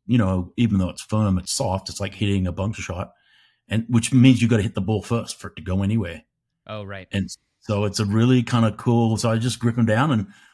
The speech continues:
Speaker 1: I played, like, five holes.
Speaker 2: You did
Speaker 1: Like,
Speaker 2: five
Speaker 1: with,
Speaker 2: holes?
Speaker 1: with, I did five holes, yeah.
Speaker 2: Oh, that's amazing.
Speaker 1: <laughs> Like, it was taking me, I could only hit it, like, eighty, ninety yards.
Speaker 2: Yep.
Speaker 1: So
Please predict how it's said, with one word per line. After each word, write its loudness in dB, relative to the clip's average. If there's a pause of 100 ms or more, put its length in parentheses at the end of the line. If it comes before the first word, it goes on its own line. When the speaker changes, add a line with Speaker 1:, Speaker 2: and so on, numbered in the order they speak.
Speaker 1:
I -6
played, 0
like, -4
five -2
holes. -8 (640)
Speaker 2:
You -10
did -8
Speaker 1:
Like, -4
Speaker 2:
five 0
Speaker 1:
with, 2
Speaker 2:
holes? -4
Speaker 1:
with, 0 (480)
I 0
did 2
five -2
holes, 0
yeah. 0
Speaker 2:
Oh, -6
that's -6
amazing. -6
Speaker 1:
<laughs> -16
Like, 0
it 2
was 4
taking 4
me, 2
I 0
could 0
only 4
hit 2
it, -2
like, -2
eighty, 2
ninety 0
yards. -6
Speaker 2:
Yep. -16 (140)
Speaker 1:
So -2